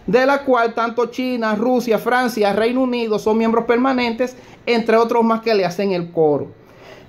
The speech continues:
Asimismo también estos acuerdos siempre son avalados por la Organización del Tratado del Atlántico Norte, otan, que es una alianza militar la cual incluye a las grandes potencias mundiales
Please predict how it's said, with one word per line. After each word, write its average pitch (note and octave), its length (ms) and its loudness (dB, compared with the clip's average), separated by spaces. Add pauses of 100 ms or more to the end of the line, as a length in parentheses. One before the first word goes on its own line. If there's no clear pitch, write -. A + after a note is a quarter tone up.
(220)
Asimismo B3 760 2
también A3+ 640 2
estos G#3 340 -2
acuerdos G3+ 540 0
siempre G#3+ 800 -2
son G#3 380 0
avalados G3 600 0
por F3 180 -2
la E3 60 0
Organización D#3 560 -2
del G3 180 0
Tratado F#3+ 500 0
del F3+ 100 2
Atlántico F3+ 500 -2
Norte, G#3 460 0
otan, F#3+ 520 0
que E3+ 100 -6
es E3 100 -10
una G#3+ 160 -4
alianza A3 420 -2
militar C4+ 800 0 (200)
la F#3+ 280 -2
cual A#3+ 440 2
incluye A3 800 -2
a F#3+ 140 -2
las F3 240 -2
grandes A3+ 520 0
potencias G#3 840 -2
mundiales E3 720 0